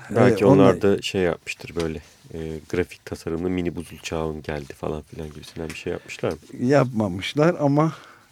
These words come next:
Speaker 2: yani bayağı ilginç bir,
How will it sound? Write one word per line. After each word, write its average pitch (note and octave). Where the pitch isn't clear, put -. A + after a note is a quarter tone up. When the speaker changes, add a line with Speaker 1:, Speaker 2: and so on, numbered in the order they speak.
Speaker 2:
yani A2
bayağı A#2+
ilginç A#2
bir, B2+